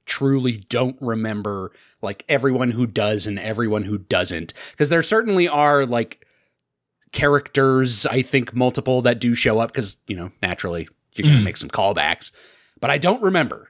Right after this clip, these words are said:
Speaker 1: exactly who we will see again.
Speaker 2: Gotta do it for the fans.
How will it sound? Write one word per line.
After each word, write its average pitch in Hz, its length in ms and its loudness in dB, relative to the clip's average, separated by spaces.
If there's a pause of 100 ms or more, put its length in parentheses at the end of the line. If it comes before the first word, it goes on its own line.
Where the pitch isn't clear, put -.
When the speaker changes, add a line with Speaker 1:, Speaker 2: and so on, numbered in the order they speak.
Speaker 1:
exactly 117 460 -2
who 107 400 -4 (540)
we 113 160 0
will 101 120 -2
see 95 480 -2 (160)
again. 98 300 -6
Speaker 2:
Gotta 113 160 4
do 123 160 2
it 127 60 -2
for 123 120 0
the 117 80 4
fans. 110 640 0